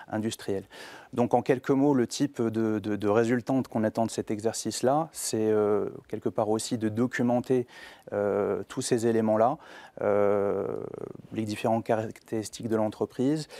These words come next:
les scénarios de risque, euh, que l'on cherche à couvrir, à couvrir, dans l'objectif ultime, quelque part, de, de, de permettre, euh, au top management de se positionner sur un niveau de risque acceptable et qui permette de continuer, en fait, à opérer, euh,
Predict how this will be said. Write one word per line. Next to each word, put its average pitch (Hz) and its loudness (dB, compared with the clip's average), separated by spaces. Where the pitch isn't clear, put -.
les 120 2
scénarios 127 4
de 123 0
risque, 123 -2
euh, 104 0
que - 0
l'on 113 0
cherche - -4
à 101 -4
couvrir, 113 -2
à 113 -4
couvrir, 120 0
dans 127 2
l'objectif 127 0
ultime, 139 0
quelque 131 -2
part, 127 4
de, 113 0
de, 113 0
de 113 -6
permettre, 127 0
euh, 110 2
au 117 -2
top - -2
management 120 -2
de 117 0
se 135 -4
positionner 127 0
sur 117 -4
un 110 0
niveau 120 2
de 117 0
risque 127 -2
acceptable 143 -2
et 120 -4
qui - -8
permette 120 0
de 110 -8
continuer, 120 -2
en 120 -4
fait, - -4
à 107 0
opérer, 117 0
euh, 104 0